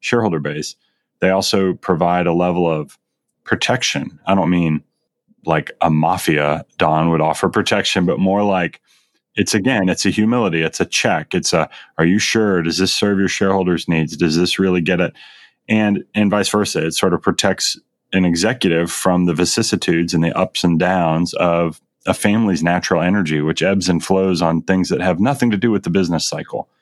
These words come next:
oftentimes. So that's been,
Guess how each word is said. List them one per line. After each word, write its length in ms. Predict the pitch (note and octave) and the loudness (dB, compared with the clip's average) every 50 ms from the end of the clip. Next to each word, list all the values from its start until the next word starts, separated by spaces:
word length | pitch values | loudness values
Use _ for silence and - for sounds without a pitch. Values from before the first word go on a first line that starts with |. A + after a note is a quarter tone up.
| _ _ - | _ _ -4
oftentimes. 600 | E2 E2 - - - - - - - _ - - _ _ _ _ _ _ _ _ _ - | -2 -2 -2 -2 -4 -4 -6 -10 -14 _ -20 -20 _ _ _ _ _ _ _ _ _ -8
So 440 | - - F#2+ F#2 F2+ E2+ D#2+ C#2+ - _ _ _ _ _ _ _ _ _ | -2 0 0 2 2 2 0 -2 -6 _ _ _ _ _ _ _ _ _
that's 320 | - G2 G#2 A2 B2 - - | -2 0 2 2 0 -2 -2
been, 540 | - - A2+ G#2+ G2+ F#2+ F#2 F#2 F2+ - | -2 0 0 2 2 2 2 0 0 -2